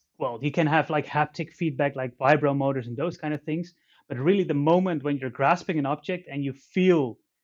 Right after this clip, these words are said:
that there is something that isn't actually there, that is the key moment in, in what touch enables you in V R. And then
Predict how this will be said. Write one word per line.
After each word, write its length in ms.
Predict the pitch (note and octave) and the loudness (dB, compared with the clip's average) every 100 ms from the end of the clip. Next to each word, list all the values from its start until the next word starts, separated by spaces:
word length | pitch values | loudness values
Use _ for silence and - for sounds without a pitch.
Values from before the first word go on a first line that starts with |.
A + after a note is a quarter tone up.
| - | -4
that 120 | C#3+ | 0
there 180 | D#3 F3 | 4 6
is 120 | G3+ | 4
something 440 | - E3 D#3+ C#3 C3+ | 2 0 0 -2 -2
that 120 | D3+ | 0
isn't 280 | F#3+ E3 D3 | 0 0 -6
actually 300 | D3+ D#3 C3+ | -8 -6 -4
there, 340 | C#3+ F3+ G#3 _ _ _ | -2 -2 -2 _ _ _
that 180 | - D#3+ | 2 2
is 300 | D#3 D3 - | 2 -2 -6
the 80 | C#3+ | -12
key 220 | C#3+ F3 | -4 0
moment 420 | D#3+ D3+ D3+ C#3+ C3+ | 2 4 2 0 -2
in, 240 | C3 B2+ | -6 -6
in 120 | C3+ C3+ | -6 -2
what 200 | C#3+ - - | -2 -4 -4
touch 260 | C#3+ - | -4 -4
enables 400 | D3 C#3 D3 B2 | -4 -2 -2 -4
you 120 | C3 | -6
in 120 | A#2+ A#2 | -8 -8
V 120 | B2+ | -8
R. 180 | A#2 A2+ | -10 -10
And 180 | A2+ | -6
then 220 | B2+ C#3+ | -4 -4